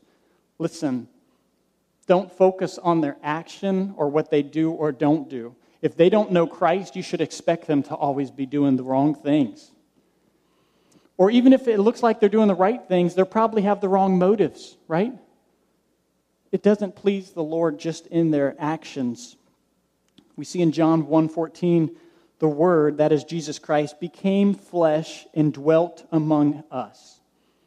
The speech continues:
And we have seen his glory, glory as the only Son from the Father, full of grace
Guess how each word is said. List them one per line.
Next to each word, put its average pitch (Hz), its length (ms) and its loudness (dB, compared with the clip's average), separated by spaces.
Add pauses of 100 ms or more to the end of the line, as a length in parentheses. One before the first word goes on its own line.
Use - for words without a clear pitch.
(460)
And 160 100 0
we 165 80 2
have 160 100 2
seen 214 360 4
his 202 240 4
glory, 160 460 -2
glory 165 300 0
as 180 140 2
the 165 120 -2
only 175 180 0
Son 180 360 0
from 196 160 -2
the 190 60 0
Father, 143 400 -4
full 156 260 -6
of 139 80 -6
grace 135 560 -4